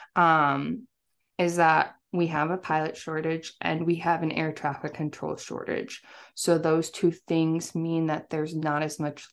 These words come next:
leadership in those two areas. And we've kind of been seeing the repercussions of those, those shortages because of all of the, uh, runway incursions and then even incidents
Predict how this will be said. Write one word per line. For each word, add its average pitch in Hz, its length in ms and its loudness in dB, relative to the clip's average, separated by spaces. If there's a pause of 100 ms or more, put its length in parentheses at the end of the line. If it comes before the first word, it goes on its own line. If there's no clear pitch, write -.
leadership 170 580 0 (280)
in 165 160 0
those 147 240 -2
two - 300 0
areas. 196 640 0 (400)
And 175 180 4
we've 180 180 4
kind 185 220 4
of 202 100 -2
been 202 120 0
seeing 170 340 -2
the 160 80 -2
repercussions 156 840 -4
of - 180 -4
those, 151 540 -4 (760)
those 156 200 2
shortages 185 720 0 (220)
because 156 400 0
of 151 260 -2 (220)
all 156 200 0
of 156 200 -4
the, 156 480 0 (320)
uh, 143 280 0
runway 277 360 10
incursions 240 840 4
and 165 200 0
then 165 140 -2
even 160 540 -4
incidents 160 560 -2